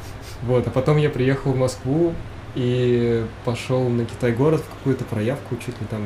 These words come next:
не первую попавшуюся. И меня поразило, что,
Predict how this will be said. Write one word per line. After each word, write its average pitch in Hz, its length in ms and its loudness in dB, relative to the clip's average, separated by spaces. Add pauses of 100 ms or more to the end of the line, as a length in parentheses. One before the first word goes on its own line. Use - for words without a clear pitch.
(220)
не 110 80 -4
первую 113 300 0
попавшуюся. 123 680 -2 (680)
И 113 600 2 (1040)
меня 117 160 2
поразило, 120 560 0
что, 110 760 -2